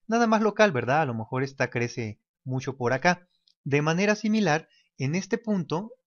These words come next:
otra vez aquí la derivada se anula, es un punto crítico,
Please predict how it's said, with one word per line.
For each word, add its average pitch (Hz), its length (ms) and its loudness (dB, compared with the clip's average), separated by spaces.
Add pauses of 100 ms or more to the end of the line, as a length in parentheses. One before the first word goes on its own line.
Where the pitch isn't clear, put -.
(180)
otra 127 320 -6
vez 131 220 -4
aquí 120 240 -10
la 117 160 -2
derivada 104 420 -4
se 170 120 -4
anula, 190 360 0
es 131 160 -4
un 131 120 -6
punto 131 340 -6
crítico, 202 640 -4